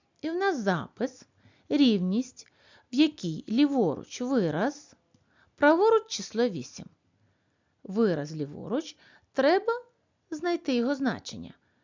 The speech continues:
і побачити, чи буде вісім. Отож, тридцять ділимо на шість буде п'ять, і в нас залишається тринадцять мінус п'ять. Тепер тринадцять віднімаємо п'ять буде вісім, і праворуч вісім,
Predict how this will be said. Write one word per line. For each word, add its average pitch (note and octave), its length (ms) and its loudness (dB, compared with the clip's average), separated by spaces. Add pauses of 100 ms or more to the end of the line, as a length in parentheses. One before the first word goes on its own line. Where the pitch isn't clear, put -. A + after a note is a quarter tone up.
(140)
і C#4 60 -6
побачити, B3+ 520 -2
чи F4 140 -6
буде D#4 220 -2
вісім. D4 500 -6 (800)
Отож, C#4+ 400 0
тридцять D4 400 -2
ділимо A3 340 2
на G3+ 140 -2
шість E3 300 -8
буде G3+ 220 -2
п'ять, G#3+ 760 -4 (480)
і B3 80 -4
в A#3+ 60 2
нас B3+ 200 4
залишається G3 600 -2
тринадцять A#3 440 -2
мінус G3+ 480 0
п'ять. D#3 680 -8 (800)
Тепер C4 380 2
тринадцять G#3+ 340 -2
віднімаємо F#3 420 -2
п'ять F3 320 -4
буде F3 240 -2
вісім, A3 680 -4 (340)
і C4+ 80 -2
праворуч A#3 640 0
вісім, D#3+ 540 -8